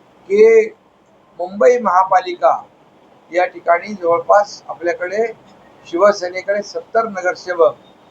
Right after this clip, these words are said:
इतर पक्षांचे आपल्याकडे सामील झालेले आहेत. आणि यावरून चित्र स्पष्ट आहे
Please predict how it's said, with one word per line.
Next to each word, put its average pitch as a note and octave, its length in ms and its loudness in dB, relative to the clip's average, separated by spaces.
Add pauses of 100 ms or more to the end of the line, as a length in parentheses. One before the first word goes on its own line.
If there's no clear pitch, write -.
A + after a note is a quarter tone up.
(320)
इतर F#3 280 2
पक्षांचे E3 640 -8 (460)
आपल्याकडे E3 480 -2
सामील D3 380 -6
झालेले C3 300 -12
आहेत. - 960 -20 (1600)
आणि F3+ 180 0
यावरून G#3+ 420 4
चित्र G#3+ 300 -8
स्पष्ट G#3 400 -6
आहे E3 200 0